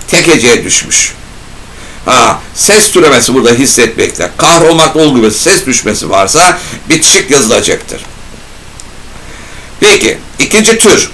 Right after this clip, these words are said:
bileşik fiiller arkadaşlar. Bunlar iki bileşik fiil, iki fiil birleşerek fiil türüne yeni bir kelime oluşturuyor.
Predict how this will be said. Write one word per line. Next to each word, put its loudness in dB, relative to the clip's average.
bileşik 2
fiiller 0
arkadaşlar. 0
Bunlar 4
iki 0
bileşik 2
fiil, 2
iki 0
fiil 2
birleşerek 4
fiil 2
türüne 4
yeni 2
bir 4
kelime 2
oluşturuyor. 0